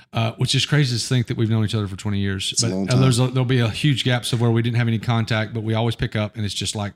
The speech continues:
Speaker 1: we saw each other yesterday. So I, I love that. Um, so what, what I, we're gonna kind of go this, like, My First Million. It's a podcast that I love. It's just two dudes talking about things,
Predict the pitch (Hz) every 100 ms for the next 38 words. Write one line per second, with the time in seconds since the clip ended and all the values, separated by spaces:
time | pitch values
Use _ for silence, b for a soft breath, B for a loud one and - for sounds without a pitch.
0 | - 104 95 104 98 104 95 95 - 95
1 | - 95 - 107 101 90 92 90 - B
2 | B B B - 131 123 117 110 - -
3 | 156 147 135 - - _ _ _ _ _
4 | _ _ - 139 202 - 156 185 180 160
5 | 160 175 185 - - 170 151 131 156 151
6 | - 139 - 139 139 143 131 127 120 110
7 | 113 110 - 127 123 123 117 117 113 113
8 | 113 107 - 101 - 110 - 123 113 107
9 | 101 - 120 113 110 107 - 101 98 95